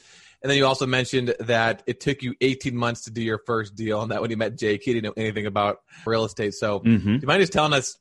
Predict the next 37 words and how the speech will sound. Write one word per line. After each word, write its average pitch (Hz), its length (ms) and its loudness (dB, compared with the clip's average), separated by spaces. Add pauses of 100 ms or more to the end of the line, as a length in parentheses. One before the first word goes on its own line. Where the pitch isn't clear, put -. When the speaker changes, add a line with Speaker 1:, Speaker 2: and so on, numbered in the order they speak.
(120)
Speaker 1:
what 131 220 2
was 147 140 4
going 131 200 2
on 123 240 0
during 208 180 -8
those 117 200 -4
eighteen 117 260 -4
months? 110 280 -4
Why 120 140 2
did 127 100 4
it 123 100 0
take 120 220 0
so 123 120 0
long? 110 440 -2 (580)
Why 120 160 4
did 117 80 -4
you 110 80 -10
decide 120 560 2 (160)
to 123 140 -6
focus 113 280 -2
on 117 180 -2
education 113 520 -4
as 107 80 -6
opposed 107 400 -4
to - 20 -18
just 104 360 -8 (180)
other 120 240 0
philosophy, 113 460 -4
which 110 100 -8
is 107 60 -16
just 107 300 -10 (180)
do 120 160 -4
it 117 100 -2
and 110 100 -12
figure 113 220 -4
it 107 80 -4
out? 107 300 -4